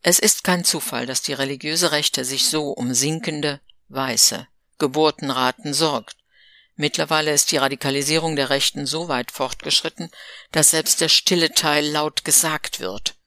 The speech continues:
so wie die Kongressabgeordnete Mary Miller es vergangene Woche auf einer Trump-Wahlkampfkundgebung tat.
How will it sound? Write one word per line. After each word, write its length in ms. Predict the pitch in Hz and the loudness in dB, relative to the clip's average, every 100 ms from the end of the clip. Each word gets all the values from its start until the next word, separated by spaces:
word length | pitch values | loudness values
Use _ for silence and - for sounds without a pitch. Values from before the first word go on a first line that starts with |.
| _ - | _ -12
so 380 | - 160 160 - _ _ _ _ _ _ _ _ | -8 -6 -8 -14 _ _ _ _ _ _ _ _
wie 100 | 190 | -6
die 100 | 185 | -4
Kongressabgeordnete 1400 | 247 190 147 147 160 - 147 - - 127 - 143 135 147 | -4 -8 -6 2 2 2 -4 -6 -4 -4 -6 -6 -6 -6
Mary 360 | 143 139 139 | -6 -6 -8
Miller 480 | 139 139 135 139 147 | -6 -6 -4 -6 -6
es 240 | - 135 - | -6 -4 -2
vergangene 500 | 143 139 143 143 131 | 0 0 0 0 -2
Woche 240 | 127 - | -2 -4
auf 180 | - - | -6 -6
einer 280 | 131 131 127 _ _ | -6 -4 -6 _ _
Trump-Wahlkampfkundgebung 2250 | - 151 156 - _ _ _ - 160 165 156 131 113 - - _ - 135 123 139 143 156 196 | 0 0 0 -8 _ _ _ 0 2 2 0 -4 -4 -8 -14 _ -6 -6 -6 -6 -6 -6 -8
tat. 440 | - 127 117 - | -4 -4 -4 -8